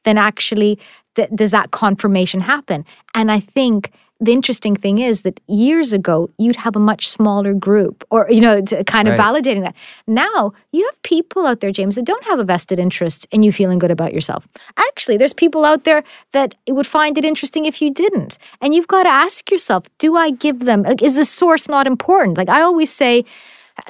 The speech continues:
Speaker 1: you know, I kind of think of, of all these sort of message boards or whatever you wanna call them, the comments,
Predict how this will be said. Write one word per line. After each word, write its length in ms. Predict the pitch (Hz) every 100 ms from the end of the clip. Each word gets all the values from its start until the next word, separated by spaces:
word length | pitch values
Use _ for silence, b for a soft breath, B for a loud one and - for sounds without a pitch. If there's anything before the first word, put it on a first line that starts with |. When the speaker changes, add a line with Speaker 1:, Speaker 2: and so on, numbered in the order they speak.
| 202
Speaker 1:
you 120 | 262
know, 220 | 226 208
I 160 | 214 269
kind 320 | - 339 330
of 100 | 330
think 320 | - 285 254
of, 280 | 247 214 185
of 240 | - 214 202
all 180 | 214 220
these 160 | 214
sort 120 | - 196
of 40 |
message 420 | 196 214 226 196
boards 220 | 202 196
or 40 | 175
whatever 200 | 190 214
you 120 | 214
wanna 200 | 190 185
call 280 | - 185 190
them, 120 | 180
the 80 | 180
comments, 460 | - 220 208 202